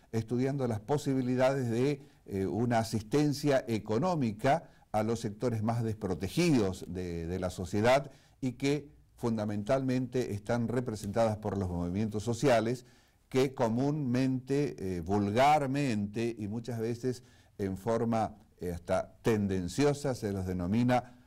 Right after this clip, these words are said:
los piqueteros. Hasta el momento, por lo menos en el que estamos haciendo este programa, no hay un acuerdo en cuanto a los montos que el gobierno nacional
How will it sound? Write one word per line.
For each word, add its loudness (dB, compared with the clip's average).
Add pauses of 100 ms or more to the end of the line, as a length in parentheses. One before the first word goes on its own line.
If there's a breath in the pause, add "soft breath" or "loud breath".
(220 loud breath)
los 4 (300)
piqueteros. -2 (360 soft breath)
Hasta -4
el 0
momento, 2
por -4
lo 0
menos 0
en -4
el -4
que -10
estamos -2
haciendo 0
este -2
programa, 2
no 0
hay 2
un 0
acuerdo 2 (220 loud breath)
en -4
cuanto 0
a 0
los -6
montos 0
que 2 (220 loud breath)
el -2
gobierno 0
nacional 2